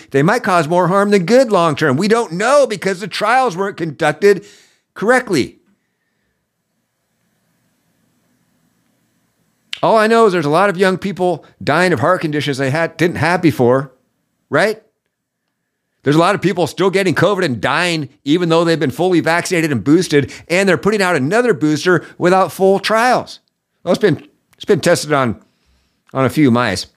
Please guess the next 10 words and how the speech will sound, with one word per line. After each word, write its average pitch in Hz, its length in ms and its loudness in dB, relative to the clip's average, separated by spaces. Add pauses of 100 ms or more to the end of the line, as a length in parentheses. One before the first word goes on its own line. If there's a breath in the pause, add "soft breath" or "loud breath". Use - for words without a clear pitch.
(180)
Go 147 80 2
ahead 127 120 2
and 120 80 -4
put 131 100 0
it 110 80 0
out. 117 360 -2 (260)
Humans 113 340 2
can 98 180 -4
take 104 260 0
it. - 220 -6